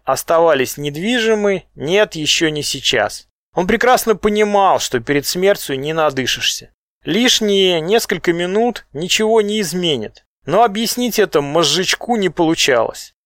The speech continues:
Тот действовал на тупом зверином инстинкте. Страх, боль, голод и прочие примитивные эмоции. Впрочем, уже совсем скоро Эйхгорн с ними расстанется. Хоть какой-то плюс.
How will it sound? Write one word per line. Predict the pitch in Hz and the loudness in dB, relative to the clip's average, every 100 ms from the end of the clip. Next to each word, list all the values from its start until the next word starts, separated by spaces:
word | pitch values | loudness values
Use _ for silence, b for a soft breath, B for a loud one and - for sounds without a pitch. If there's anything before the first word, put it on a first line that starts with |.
| - | 0
Тот | 208 190 | 2 2
действовал | 147 208 233 - 208 190 165 | 0 2 2 2 2 4 4
на | 147 180 | 2 0
тупом | - 208 - 220 233 190 | 0 -2 2 4 4 2
зверином | 147 165 170 185 190 160 | -2 0 2 0 0 -2
инстинкте. | 160 - 139 120 - - - _ _ - | -6 -4 -2 -4 -6 -14 -14 _ _ -14
Страх, | - 156 175 190 196 - | -2 4 6 6 4 0
боль, | 135 135 165 185 175 | -2 2 4 4 2
голод | 131 156 175 170 180 - - - | 2 4 6 6 4 2 -10 -10
и | 175 | -6
прочие | - 185 214 214 - 190 | 2 4 6 4 0 -2
примитивные | - 170 170 160 190 202 190 170 - | 0 -2 -2 -4 -4 -4 -2 -2 -2
эмоции. | 160 156 131 117 - 110 120 _ _ _ | 0 0 2 0 -4 -8 -14 _ _ _
Впрочем, | - 202 254 - 165 | -2 4 4 4 2
уже | 160 202 208 | 4 2 2
совсем | 220 214 - 226 | 2 2 2 0
скоро | 202 - 254 240 208 170 - | 0 2 4 6 6 2 0
Эйхгорн | 190 165 170 220 202 | 0 0 2 4 4
с | - | 0
ними | 190 185 185 | -2 2 4
расстанется. | 190 - - 156 110 107 - - - _ _ | 4 2 0 0 0 -6 -10 -12 -16 _ _
Хоть | - 170 190 | -2 2 2
какой-то | 208 196 156 151 175 | 2 0 2 2 0
плюс. | - 156 117 - | -2 -4 -4 -6